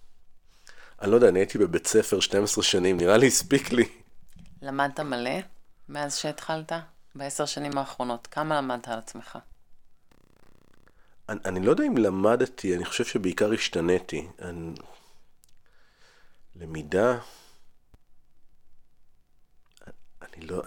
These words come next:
Speaker 1: אין, אין לי תשובה חכמה לדבר הזה.
Speaker 2: יו, אני מרגישה ש-, תקשיב, אולי זה היה רק ההתחלה, אולי התקופה הראשונה היא תקופה של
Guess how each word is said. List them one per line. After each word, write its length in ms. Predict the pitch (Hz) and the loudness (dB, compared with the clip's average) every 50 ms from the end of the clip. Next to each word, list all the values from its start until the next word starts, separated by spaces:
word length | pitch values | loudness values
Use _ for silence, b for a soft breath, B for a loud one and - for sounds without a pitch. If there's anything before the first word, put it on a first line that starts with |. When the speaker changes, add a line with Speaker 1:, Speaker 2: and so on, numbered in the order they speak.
| - - | -10 -10
Speaker 1:
אין, 160 | - 101 107 - | -8 -6 -6 -4
אין 140 | - 113 120 | -4 -4 -4
לי 80 | 139 151 | -4 -4
תשובה 460 | - - - 107 101 101 113 117 120 | -4 -4 -4 -4 0 2 2 2 2
חכמה 500 | 117 - 117 - - - 95 92 98 107 | 2 -2 -6 -4 -2 0 2 2 4 2
לדבר 420 | 110 101 - - 90 95 95 98 | 2 2 0 0 0 2 2 2
הזה. 180 | 101 90 80 82 - - - - - - - - - - - - - - - - - - - - - | 0 -2 -4 -6 -14 -16 -18 -20 -20 -20 -20 -20 -20 -18 -18 -16 -16 -16 -16 -18 -18 -20 -20 -20 -20
Speaker 2:
יו, 220 | 131 135 143 147 147 | -16 -12 -8 -8 -6
אני 160 | 139 131 120 | -6 -6 -6
מרגישה 540 | 123 123 123 117 123 120 - - - - 143 | -8 -8 -8 -10 -10 -8 -4 -2 -2 -2 -2
ש-, 140 | - - 165 160 151 143 - | -4 -4 -4 -4 -4 -6 -8
תקשיב, 320 | - - - - 285 277 | -12 -10 -6 -4 -2 0
אולי 220 | 190 160 156 175 196 | 4 6 6 6 6
זה 80 | 247 | 4
היה 120 | 269 247 226 220 | 4 4 4 4
רק 200 | 208 208 - 226 | 2 2 2 2
ההתחלה, 440 | 202 196 - - - 156 147 131 120 | 0 0 0 -2 -2 0 0 0 0
אולי 540 | 120 120 127 131 139 139 143 143 143 135 - - - | 0 2 2 2 2 2 0 -2 -4 -6 -8 -8 -10
התקופה 540 | 123 131 - - - - - - 147 143 147 | -10 -10 -12 -14 -16 -16 -6 -2 0 0 0
הראשונה 400 | 143 135 131 - - 131 135 131 | 0 -2 -6 -6 -4 -2 -2 -2
היא 100 | 131 127 | -2 -4
תקופה 440 | - - - - - - 120 120 | -8 -14 -20 -12 -8 -6 -6 -6
של 360 | 120 - - 127 127 123 117 | -6 -6 -6 -6 -6 -6 -8